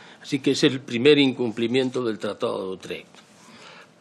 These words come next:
Ante el resto del siglo dieciocho, y debido, entre otras cosas, a los asedios españoles y franceses que fracasaron,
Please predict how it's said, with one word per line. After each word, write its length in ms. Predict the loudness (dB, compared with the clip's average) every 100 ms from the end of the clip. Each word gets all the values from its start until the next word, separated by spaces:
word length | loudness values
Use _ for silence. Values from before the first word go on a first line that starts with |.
| _ _ _ _ -20 -14 -2
Ante 360 | 2 2 8
el 120 | 8 8
resto 720 | 6 4 0 4 4 4 -2
del 280 | 0 2 2
siglo 260 | 2 2
dieciocho, 500 | 4 4 4 2 2
y 40 | -2
debido, 340 | 0 0 2
entre 200 | 2 0
otras 280 | 0 0 -4
cosas, 360 | -4 -4 -4 -4
a 60 |
los 220 | -4 -6
asedios 500 | -8 -2 0 0 -4
españoles 540 | -6 -6 0 2 2 -2
y 80 | -4
franceses 560 | -4 -2 -2 -2 -6
que 100 | -6
fracasaron, 680 | -6 -6 -6 -2 0 0 -2